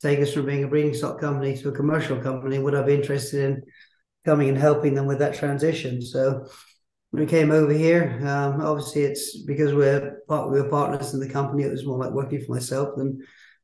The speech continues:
than for somebody else. And I really came over here to help with that transition, and wound up getting busy and,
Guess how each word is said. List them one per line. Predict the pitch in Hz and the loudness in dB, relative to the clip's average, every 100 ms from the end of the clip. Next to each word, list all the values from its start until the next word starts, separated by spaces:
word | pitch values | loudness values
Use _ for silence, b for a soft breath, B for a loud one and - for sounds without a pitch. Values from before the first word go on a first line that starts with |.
| - | -6
than | 139 127 | -6 -4
for | 139 | -6
somebody | 123 151 131 135 | -6 -4 0 2
else. | 139 156 - 143 - | 2 0 -2 -10 -4
And | 135 135 135 B B B - | -4 -4 -8 B B B -10
I | 156 | -2
really | 139 151 143 | 4 4 4
came | 151 151 | 2 4
over | 160 151 | 4 2
here | 151 147 143 | 2 0 0
to | 151 | 0
help | 151 151 143 | 0 0 -2
with | 143 | -2
that | 143 - | -4 -4
transition, | 147 147 156 156 - 143 143 | -2 0 0 -2 -4 -4 -2
and | 139 135 - _ _ _ _ _ | -4 -4 -8 _ _ _ _ _
wound | - 139 143 | -2 0 0
up | 139 | 2
getting | 147 135 | 2 4
busy | 156 143 147 143 | 2 2 0 0
and, | 143 135 | -2 -2